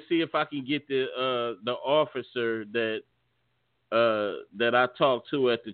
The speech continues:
church to come on the segment, because he told me, he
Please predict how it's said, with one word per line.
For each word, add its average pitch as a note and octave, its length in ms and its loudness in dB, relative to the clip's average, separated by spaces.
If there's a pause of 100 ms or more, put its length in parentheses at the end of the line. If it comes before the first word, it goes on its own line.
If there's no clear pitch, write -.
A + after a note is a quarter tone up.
(120)
church C3 360 0 (920)
to C3 100 4
come C3+ 260 0
on C#3 160 0
the B2+ 180 0
segment, A#2 440 -2
because A2+ 320 -2
he C#3 200 -6
told D3+ 360 0
me, A#2 280 -4 (600)
he C#3 120 -2